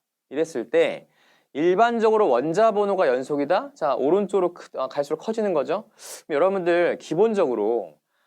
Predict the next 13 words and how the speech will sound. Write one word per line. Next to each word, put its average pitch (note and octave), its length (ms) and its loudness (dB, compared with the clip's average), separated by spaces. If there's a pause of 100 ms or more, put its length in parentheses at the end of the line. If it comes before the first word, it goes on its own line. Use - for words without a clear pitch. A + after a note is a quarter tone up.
(120)
어, G2 180 -12
일단 G#2+ 240 -8
같은 - 480 -4
주기상에서, C#3+ 1080 -2
같은 - 340 -10
주기상으로 B2+ 600 -4
먼저 C3 260 0
접근을 D3 320 -4
해야겠지, G#3 320 -2
당연히. G#2+ 440 -14 (260)
같은 A#3 360 -2
주기상에서 E3 800 -2 (260)
요렇게 F#3 1080 2